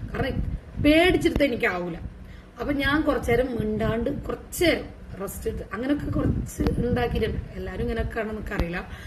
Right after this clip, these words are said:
അങ്ങനെ ഞാൻ കുറച്ചു നേരം ഡ്രൈവിംഗ് സീറ്റിൽ ഒന്ന് റിലാക്സ് ചെയ്തിരുന്നിട്ട് ശ്വാസമൊക്കെ വിട്ട് സ്റ്റാർട്ടാക്കി ഫസ്റ്റ് ഇട്ട് കയറി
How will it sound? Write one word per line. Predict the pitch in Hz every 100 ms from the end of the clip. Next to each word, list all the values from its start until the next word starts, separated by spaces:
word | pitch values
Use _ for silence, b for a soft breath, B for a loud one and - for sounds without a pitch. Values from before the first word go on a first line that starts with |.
| B B B
അങ്ങനെ | B - 226
ഞാൻ | 294 285 320
കുറച്ചു | 339 - - 262
നേരം | 254 277 285 - 190
ഡ്രൈവിംഗ് | 214 226 226
സീറ്റിൽ | 240 -
ഒന്ന് | 220 240
റിലാക്സ് | 226 185 196 -
ചെയ്തിരുന്നിട്ട് | 240 196 190 180 - 254 247 B B B B B B - - - - - -
ശ്വാസമൊക്കെ | - 220 190 - 208 196
വിട്ട് | - - 285 - - - - 220 - - - - -
സ്റ്റാർട്ടാക്കി | 208 202 - 208 - 240 - -
ഫസ്റ്റ് | - - - 220
ഇട്ട് | - - - -
കയറി | 208 190